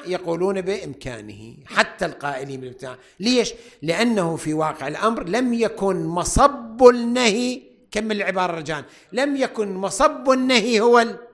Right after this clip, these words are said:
ذات العبادة، وإنما مصب النهي شنو مولانا؟ العنوان الملازم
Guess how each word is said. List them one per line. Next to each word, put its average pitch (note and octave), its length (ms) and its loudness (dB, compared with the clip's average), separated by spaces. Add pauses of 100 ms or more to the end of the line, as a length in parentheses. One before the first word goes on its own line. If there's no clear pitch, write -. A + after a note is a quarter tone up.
(720)
ذات D3 240 -6
العبادة، A2 680 -16 (880)
وإنما D3+ 380 -6
مصب F#3 380 -8
النهي G#3 500 -4 (320)
شنو A#3+ 200 -2
مولانا؟ G3+ 480 6 (420)
العنوان F3+ 540 4
الملازم A#3 680 4